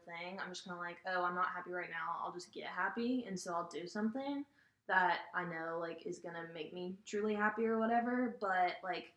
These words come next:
when I do that, a lot of the times I don't even realize it, but sometimes, like, I'll step on people's toes and people will not like the way I go about it, and, like, I, I don't even realize that I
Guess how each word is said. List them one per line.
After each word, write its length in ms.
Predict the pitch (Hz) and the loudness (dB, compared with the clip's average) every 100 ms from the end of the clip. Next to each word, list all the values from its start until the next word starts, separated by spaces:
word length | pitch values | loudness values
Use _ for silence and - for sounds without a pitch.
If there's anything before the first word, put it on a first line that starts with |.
| _ _ _ _ _ _ | _ _ _ _ _ _
when 180 | 196 190 | -4 4
I 180 | 190 185 - | 4 4 -2
do 220 | 170 170 | -4 0
that, 360 | 214 226 226 - | 4 4 4 0
a 60 | |
lot 180 | 180 175 | 2 2
of 60 | 180 | 2
the 80 | 185 | -2
times 580 | 175 170 170 175 175 - | -2 0 0 0 -4 -6
I 60 | |
don't 200 | 180 180 | -6 -4
even 220 | 180 170 165 | -4 -4 -6
realize 480 | 170 175 190 214 | -6 -2 0 2
it, 320 | 240 240 196 196 | 2 0 -2 -2
but 200 | 180 160 | -4 -2
sometimes, 520 | 180 175 180 175 180 | -4 -4 -4 -4 -2
like, 200 | 175 175 | -6 -6
I'll 120 | 180 170 | -10 -10
step 280 | - 170 180 | -10 -8 -4
on 140 | 180 | -6
people's 380 | 185 180 175 - | -8 -10 -8 -8
toes 480 | - 170 175 190 190 | -8 -6 -4 -4 -6
and 120 | 170 | -6
people 560 | 175 175 175 170 165 - _ 180 175 | -4 -4 -4 -4 -6 -10 _ -20 -10
will 160 | 175 170 | -6 -2
not 320 | 170 170 175 | 0 0 -2
like 240 | 170 165 - | -6 -6 -8
the 80 | |
way 140 | 165 170 | -8 -6
I 120 | 170 | -6
go 180 | 170 170 | -6 -6
about 380 | 170 156 160 214 | -4 -2 -2 0
it, 240 | 294 302 - - | 0 -2 -8 -4
and, 540 | 190 185 180 170 170 - _ _ _ _ | -2 2 0 0 -6 -12 _ _ _ _
like, 360 | 185 170 160 - | -2 -2 -2 0
I, 560 | 175 175 170 170 170 175 - | 6 8 8 4 0 -2 0
I 80 | 180 | 2
don't 160 | 196 | 4
even 240 | 208 170 160 | 4 2 -2
realize 460 | 180 170 165 - 175 | 0 2 0 -2 -2
that 80 | |
I 100 | 170 | -2